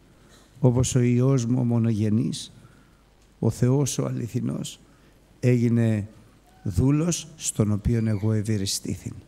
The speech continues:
Να τι θέλει ο Θεός; Την προσφορά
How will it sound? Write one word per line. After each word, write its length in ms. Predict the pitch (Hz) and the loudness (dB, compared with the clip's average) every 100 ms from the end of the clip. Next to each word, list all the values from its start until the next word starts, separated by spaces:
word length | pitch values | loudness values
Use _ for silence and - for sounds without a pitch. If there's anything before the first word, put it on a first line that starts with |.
| _ _ _ _ _ _ _ _ _ - _ _ _ _ _ _ _ _ _ _ _ _ _ _ _ _ _ _ _ _ _ _ _ - | _ _ _ _ _ _ _ _ _ -20 _ _ _ _ _ _ _ _ _ _ _ _ _ _ _ _ _ _ _ _ _ _ _ 0
Να 160 | 131 123 | 2 2
τι 120 | 104 | -2
θέλει 380 | - 98 85 - | -8 -8 -8 -10
ο 40 | |
Θεός; 500 | - - - - - _ - - _ _ _ _ _ _ - - _ _ _ _ _ | -12 -14 -14 -16 -18 _ -20 -20 _ _ _ _ _ _ -20 -20 _ _ _ _ _
Την 180 | - 101 | -2 2
προσφορά 1000 | - 98 98 - - 101 98 104 113 117 | 2 0 -4 -6 -6 -4 0 0 0 -4